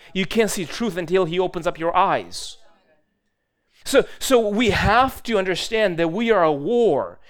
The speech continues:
and we have to, now, to be clear, we are not a war with Donald Trump, we're Hillary Clinton,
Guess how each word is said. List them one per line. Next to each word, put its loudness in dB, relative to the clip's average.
and 0
we 4
have 0
to, -6
now, 0
to 0
be 2
clear, 2
we 4
are 4
not 6
a 6
war 6
with 0
Donald 2
Trump, -2
we're -2
Hillary 6
Clinton, 0